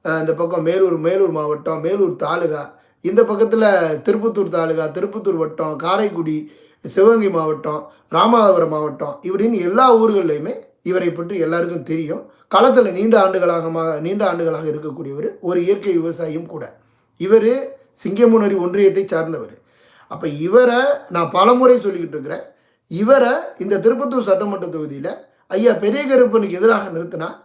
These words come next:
நிச்சயமாக ஒரு மிகப்பெரிய வாக்கு வங்கியை பெறுவார். யாரு? இந்த சிவராமன். ஆனா இந்த சிவராமனும் ஒரு சின்ன பையன் தான். ஒரு முப்பத்தஞ்சு, முப்பத்தெட்டு வயசு இருக்குன்னு நினைக்கிறேன்.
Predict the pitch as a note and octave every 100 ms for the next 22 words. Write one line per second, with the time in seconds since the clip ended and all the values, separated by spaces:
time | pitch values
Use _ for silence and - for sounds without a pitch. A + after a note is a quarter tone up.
0 | _ _ F#3 G#3 D#4 D4 B3+ G#3+ G#3+ B3
1 | G3 G3+ A3+ A3+ A3+ F#3+ G3 F#3+ E3 F#3
2 | G3 F3+ F3 - - - D#3+ F3+ G3+ C4
3 | - E3 E3 F3 F#3 D3 - - _ _
4 | _ _ - C#3 C3+ C#3+ F#3+ G3+ - F#3
5 | G#3 F#3+ A#3 C4 A#3 G#3 C4+ A#3+ B3 C4
6 | A#3+ A3 F#3+ D#3+ E3 F3+ F#3 F3+ F3+ E3
7 | E3+ D#3 F3+ G#3 F3 F3 D3+ D3 B2